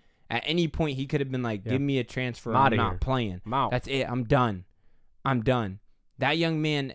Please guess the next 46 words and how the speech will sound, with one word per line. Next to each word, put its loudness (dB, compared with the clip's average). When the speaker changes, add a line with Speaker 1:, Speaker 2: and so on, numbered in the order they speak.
Speaker 1:
held, 2
held 2
himself -2
to -2
a -2
higher -2
standard -6
than -4
Alabama, -2
the -4
organization, -4
held 2
themselves. -4
Speaker 2:
But 6
I, 6
I 4
Speaker 1:
So 4
Speaker 2:
do 6
Speaker 1:
shout 6
Speaker 2:
feel 2
Speaker 1:
out -2
to 0
him, 0
but 2
he, 0
it's 0
not 2
about 2
being 0
a -2
team -2
player. 2
It's -4
about 0
the -4
person 2
that -6
he -2
is. -8
It -4
makes 2
Speaker 2:
Yeah. 2
Speaker 1:
him -2
look -4
better. -2
Speaker 2:
Okay. -2